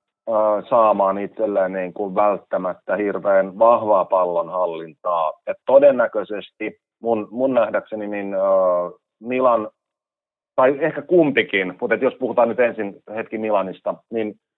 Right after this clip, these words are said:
saattaa lähteä vähän niinku haistelemaan, että mitä, miten Napoli on lähtenyt tähän otteluun.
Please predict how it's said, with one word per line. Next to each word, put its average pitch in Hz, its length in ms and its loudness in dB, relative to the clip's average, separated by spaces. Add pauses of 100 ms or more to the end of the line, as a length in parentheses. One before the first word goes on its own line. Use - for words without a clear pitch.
(960)
saattaa 143 380 6
lähteä 117 420 4
vähän 113 180 2
niinku 107 160 -6
haistelemaan, 95 800 -2
että 98 220 -10
mitä, 113 280 0
miten 120 260 0
Napoli 104 360 0
on 92 80 -2
lähtenyt 90 380 -8
tähän 82 220 -8
otteluun. 76 500 -10